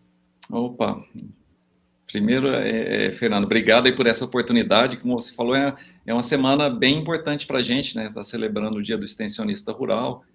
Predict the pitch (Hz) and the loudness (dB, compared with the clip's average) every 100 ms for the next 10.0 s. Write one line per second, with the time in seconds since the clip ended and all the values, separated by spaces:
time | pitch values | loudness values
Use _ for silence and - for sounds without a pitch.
0 | _ - 101 110 117 113 110 104 117 104 | _ -10 -6 -4 -2 -2 -2 -4 -6 -4
1 | 107 107 104 101 110 101 - 101 95 95 | -4 -4 -4 -4 -4 -8 -8 -8 -4 -4
2 | 98 98 101 98 92 117 113 113 - _ | -2 -4 -4 -6 -6 -8 -6 -10 -12 _
3 | _ _ _ - 107 107 107 104 - 104 | _ _ _ -8 -6 -4 -6 -10 -8 -6
4 | 104 101 98 - _ _ - 95 110 110 | -4 -4 -8 -14 _ _ -14 -12 -8 -6
5 | 120 120 107 101 110 110 117 113 - 123 | -4 -2 -2 -4 -4 -6 -10 -10 -12 -12
6 | - _ _ _ - - 107 - - 104 | -14 _ _ _ -14 -8 -8 -10 -10 -4
7 | 104 101 104 104 - - 104 98 - 110 | -2 0 -2 -4 -10 -6 -6 -6 -6 -4
8 | 107 107 107 107 104 104 113 107 107 107 | -4 -4 -8 -8 -8 -6 -6 -6 -6 -6
9 | - 107 107 120 113 82 - - - | -6 -8 -6 -6 -6 -8 -14 -14 -14